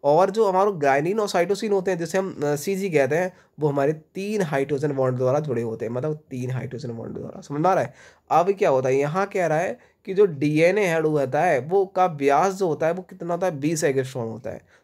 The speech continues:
तो यहाँ व्यास को मैं आपको दिखा देता हूँ, यहाँ से लेके यहाँ तक की जो लेंथ होती है, वो बीस एंगस्ट्रॉम होती है,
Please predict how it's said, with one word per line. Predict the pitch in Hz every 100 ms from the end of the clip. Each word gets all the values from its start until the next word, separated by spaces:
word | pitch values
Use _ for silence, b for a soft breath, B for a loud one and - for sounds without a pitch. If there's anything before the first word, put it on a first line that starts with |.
| -
तो |
यहाँ | 135 131
व्यास | 123 120 120
को | - 156
मैं | 156
आपको | 151 156
दिखा | 147 147
देता | 135 131
हूँ, | 143
यहाँ | 139 131 151
से | 175 214
लेके | 185 165
यहाँ | 190 160 143 147
तक | 160
की | 180
जो | 175
लेंथ | 127 139 156
होती | 147 160
है, | 180
वो |
बीस | 151 139 143
एंगस्ट्रॉम | 120 123 131 117
होती | 113 113
है, | 101